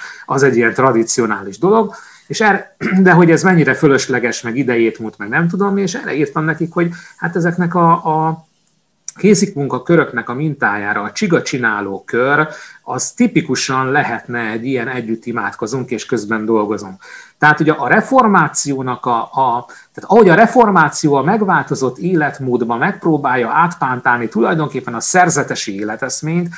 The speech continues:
az ez a, a kettőnek a, a kap-, szoros kapcsolódása, hogy miközben aratok,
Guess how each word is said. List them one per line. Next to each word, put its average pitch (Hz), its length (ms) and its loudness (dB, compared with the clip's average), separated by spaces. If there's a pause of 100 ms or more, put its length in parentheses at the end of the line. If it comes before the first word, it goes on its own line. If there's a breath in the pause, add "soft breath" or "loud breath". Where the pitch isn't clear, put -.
(240 loud breath)
az 156 220 2
ez 165 180 4
a, 160 280 4
a - 100 -2
kettőnek 160 760 0
a, 147 140 2
a 139 460 -8
kap-, - 340 -2 (120)
szoros 165 460 2
kapcsolódása, 110 880 -4
hogy 110 120 -8
miközben 156 520 2
aratok, 170 580 2